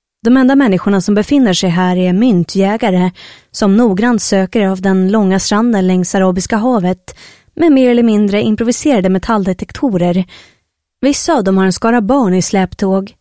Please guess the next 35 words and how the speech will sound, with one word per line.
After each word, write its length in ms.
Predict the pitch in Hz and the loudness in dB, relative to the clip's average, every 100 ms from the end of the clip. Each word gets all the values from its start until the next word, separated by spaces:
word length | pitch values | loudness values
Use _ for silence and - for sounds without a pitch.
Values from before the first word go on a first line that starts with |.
| _ _ _ 196 | _ _ _ -2
Barnen 360 | 208 226 233 196 | 0 2 2 0
är 80 | |
fascinerade 600 | 185 190 240 233 254 208 | 0 -2 0 2 2 0
av 60 | 185 | -2
själva 280 | - 220 214 | -2 -2 0
idén 360 | 220 262 202 | 0 0 0
av 100 | 185 | 0
en 80 | 196 | -2
skattjakt. 840 | - 247 - - 233 175 - - - - - _ _ _ - | -2 -6 -6 -4 -4 -4 -12 -20 -20 -20 -20 _ _ _ -6
Himlen 360 | 185 190 185 180 | 0 2 2 0
är 60 | |
blå 260 | 175 180 202 | 2 0 2
här 140 | 190 | 2
i 60 | 180 | 0
utkanten 540 | 185 - 196 185 180 | -2 -4 -4 -2 0
av 80 | 190 | 0
Mumbai 580 | 190 190 185 180 190 190 _ _ _ - | 2 2 0 0 -2 -6 _ _ _ -6
och 120 | 185 | 0
vågorna 360 | 196 185 202 | 0 2 0
rullar 280 | 196 196 196 | 0 0 0
in 200 | 202 214 | 0 0
över 140 | 185 185 | 0 -2
stranden. 600 | - 208 190 190 190 196 _ _ _ _ _ _ _ - | -2 -2 0 0 0 -4 _ _ _ _ _ _ _ -10
Och 80 | 247 | -6
så 80 | 294 | -6
plötsligt 540 | 320 - - 233 233 | -6 -8 -4 -4 -2
den 100 | 254 | 0
här 120 | 240 | 2
rösten 460 | 226 - - - 233 | 0 -4 -6 -2 0
bakom 280 | 180 190 185 | 0 -2 0
mig. 320 | 185 190 185 _ _ _ _ _ _ _ - | 0 -2 -4 _ _ _ _ _ _ _ -2
Jag 100 | 240 | 0
vänder 260 | 277 202 | 2 2
mig 120 | 185 | 2
om. 200 | 180 190 | 2 0